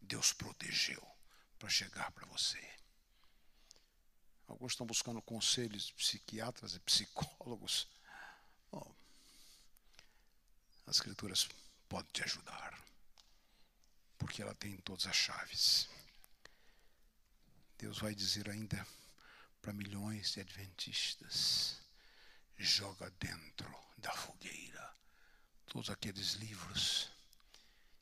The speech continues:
inspirados, escritos pela voz profética aos adventistas, porque pra você nada disso valeu nada.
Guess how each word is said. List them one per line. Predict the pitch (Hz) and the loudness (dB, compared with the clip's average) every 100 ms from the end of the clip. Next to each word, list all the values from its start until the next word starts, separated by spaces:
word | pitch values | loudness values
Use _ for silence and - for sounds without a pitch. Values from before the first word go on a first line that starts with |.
| - | -6
inspirados, | - - - 110 - - - - - - - - - - - - _ - - - - - - - - - - - _ - | 6 6 6 -2 -2 -2 -4 0 6 6 6 2 -8 -18 -20 -20 _ -20 -20 -20 -20 -20 -20 -20 -20 -20 -20 -20 _ -4
escritos | - - - 113 113 - 113 - - | 0 0 0 -2 -2 -4 4 6 6
pela | - 104 101 | 2 -4 -4
voz | 98 95 98 | -4 0 0
profética | - - - - - - - - | 0 -2 -2 -6 -6 -4 -4 -2
aos | - | -2
adventistas, | - - - 95 - - - - - - - - - - - - - - - - - - | -2 -4 -10 -10 -8 -6 -2 -2 -4 0 4 4 2 -6 -18 -20 -20 -20 -20 -20 -20 -10
porque | - - - | -8 -6 -4
pra | - - | -2 -4
você | - - - - - - - - - - - - - - - - - - - | -4 4 6 6 2 -6 -12 -16 -20 -20 -20 -20 -20 -20 -20 -18 -20 -20 -4
nada | 107 95 90 95 | -2 0 -2 -4
disso | - - - - | -4 0 0 0
valeu | - - - | -6 -6 -6
nada. | - - - - | -2 -4 -4 -8